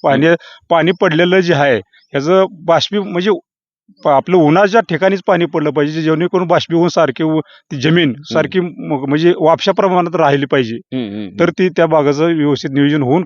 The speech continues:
Speaker 1: कळी व्यवस्थित निघते, मादी कळी भरपूर निघते आणि जी कळी जी निघालेली आहे,
Speaker 2: हम्म.
Speaker 1: याला बागेत मधमाशीचं प्रमाण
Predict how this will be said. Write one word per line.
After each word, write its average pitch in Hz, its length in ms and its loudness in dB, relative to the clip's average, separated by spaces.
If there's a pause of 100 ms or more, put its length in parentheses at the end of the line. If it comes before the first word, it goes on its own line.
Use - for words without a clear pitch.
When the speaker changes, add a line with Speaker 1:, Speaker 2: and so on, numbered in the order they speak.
Speaker 1:
कळी 160 160 4
व्यवस्थित 160 400 2
निघते, 139 400 -2 (300)
मादी 135 220 2
कळी 165 200 2
भरपूर 139 320 0
निघते 135 340 -2
आणि 143 340 0
जी 143 240 -2
कळी 196 180 2
जी 202 80 2
निघालेली 156 440 2
आहे, 123 160 2
Speaker 2:
हम्म. 101 220 -20
Speaker 1:
याला 139 140 0
बागेत 151 320 2
मधमाशीचं 147 580 -2
प्रमाण 143 360 -2